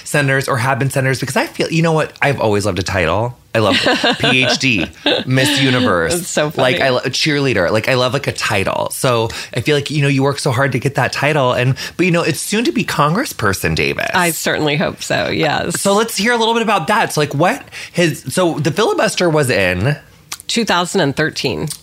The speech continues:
Speaker 1: two thousand and thirteen, you were a state senator at the time.
Speaker 2: Yes.
Speaker 1: And then since then, you have been busy defending Texas from all sorts of stuff.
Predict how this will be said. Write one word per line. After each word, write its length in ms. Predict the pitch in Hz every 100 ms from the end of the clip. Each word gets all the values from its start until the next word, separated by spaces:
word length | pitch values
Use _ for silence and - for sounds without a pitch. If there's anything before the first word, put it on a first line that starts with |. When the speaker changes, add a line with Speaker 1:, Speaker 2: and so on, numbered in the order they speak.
| -
Speaker 1:
two 140 | 135 143
thousand 260 | 160 175
and 80 | 170
thirteen, 480 | 190 175 120 101 110 - -
you 80 | 120
were 60 | 120
a 40 |
state 300 | - 135 -
senator 300 | 147 147 170
at 80 | 165
the 80 | 196
time. 560 | 127 92 78 85 139 - - -
Speaker 2:
Yes. 300 | 131 113 -
Speaker 1:
And 240 | 156 151
then 400 | 151 143 143 147 - - - -
since 480 | - - 160 185 -
then, 420 | 147 127 123 123 -
you 160 | 131
have 200 | 131 120
been 380 | 110 110 110 110
busy 300 | 147 151 160
defending 640 | 131 110 - 131 135 135 127
Texas 360 | 127 - 113
from 140 | 101 104
all 100 | 135
sorts 260 | 160 156
of 60 | 165
stuff. 480 | - 73 110 -